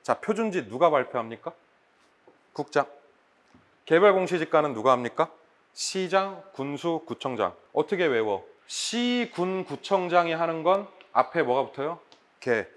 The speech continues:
시, 군, 구청장은, 아, 개다. 아, 시, 군, 구청장 is a dog. 기억하세요? 야, 개가 없어. 개가 없어. 그럼 국장. 공동주택 누가 하게요? 공동주택. 개가 없잖아요. 공동주택도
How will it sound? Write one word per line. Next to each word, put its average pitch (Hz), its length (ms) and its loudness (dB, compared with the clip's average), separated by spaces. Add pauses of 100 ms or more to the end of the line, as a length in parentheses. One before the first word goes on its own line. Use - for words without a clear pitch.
시, - 220 -2
군, 196 200 2
구청장은, 160 680 0 (420)
아, 123 140 4
개다. 117 420 0 (400)
아, 120 80 -8
시, 202 220 -2
군, 202 200 0
구청장 180 720 2
is 143 420 -6
a 117 160 0
dog. 123 360 -2
기억하세요? 143 520 -2 (120)
야, 147 140 2
개가 202 300 6
없어. 165 400 4 (280)
개가 202 280 6
없어. 120 540 2 (220)
그럼 165 180 -2
국장. 117 380 -6 (920)
공동주택 202 680 4
누가 139 200 8
하게요? 139 220 4
공동주택. 135 720 -4
개가 180 260 8
없잖아요. 170 480 4
공동주택도 147 960 -4